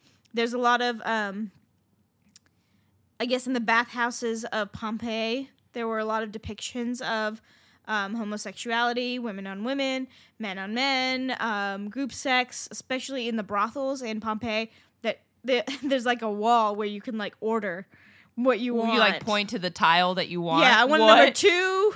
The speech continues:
Speaker 1: uh, with number four.
Speaker 2: What the heck?
Speaker 1: <laughs>
Speaker 2: Oh, damn.
Speaker 1: But something that the Greeks really were fond of as well was group sex.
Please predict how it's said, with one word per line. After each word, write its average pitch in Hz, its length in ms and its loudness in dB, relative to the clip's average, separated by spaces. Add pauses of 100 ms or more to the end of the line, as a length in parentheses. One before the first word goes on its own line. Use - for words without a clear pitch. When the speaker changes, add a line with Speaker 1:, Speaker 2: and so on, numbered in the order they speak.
(140)
Speaker 1:
uh, 247 460 6
with 262 260 -2
number 254 240 -6
four. 202 460 -10
Speaker 2:
What 262 460 4
the 277 180 6
heck? 214 480 4
Speaker 1:
<laughs> - 40 -8 (520)
Speaker 2:
Oh, 262 300 8
damn. 214 640 4 (260)
Speaker 1:
But 277 300 2
something 349 320 -2
that 311 140 -6
the 277 80 -2
Greeks 247 460 -4
really 233 640 -2
were 233 220 -6
fond 359 340 -2
of 208 240 -4
as 233 140 -8
well 302 280 2
was 226 180 -2
group 254 260 -6
sex. - 500 -16